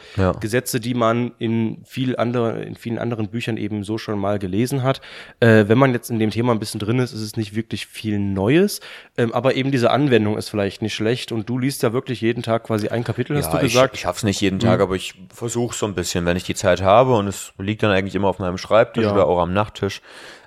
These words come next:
Speaker 1: ähm, lese ich eben ein Kapitel und dann sind praktisch bei jedem Kapitel immer noch, ähm, dann konkrete Tipps. Also wir können das jetzt mal irgendwie an einem Beispiel machen.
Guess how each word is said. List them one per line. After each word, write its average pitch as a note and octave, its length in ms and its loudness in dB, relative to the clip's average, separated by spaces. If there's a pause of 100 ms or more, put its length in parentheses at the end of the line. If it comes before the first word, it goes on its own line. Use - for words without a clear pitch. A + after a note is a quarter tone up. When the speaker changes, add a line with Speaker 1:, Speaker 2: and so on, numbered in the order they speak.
Speaker 1:
ähm, F2 380 0 (120)
lese F#2 280 -6
ich D#2 100 -8
eben F2+ 260 -2
ein F2 160 -6
Kapitel F2+ 520 -2
und E2+ 320 -4 (500)
dann G2 160 0
sind G#2 360 -6
praktisch - 340 -6
bei G2+ 80 0
jedem G#2+ 220 -2
Kapitel A#2+ 400 -4
immer A2 180 0
noch, G#2+ 400 0
ähm, F#2+ 460 0 (840)
dann G2 140 -6
konkrete F#2+ 460 -2
Tipps. - 400 -4 (440)
Also - 140 -10
wir F#2 80 -8
können G2 140 -4
das G2+ 100 -6
jetzt G#2+ 140 -10
mal G2 180 0
irgendwie F#2+ 260 -6
an F#2 80 -4
einem F#2 80 -4
Beispiel G2 360 0
machen. C3+ 420 -2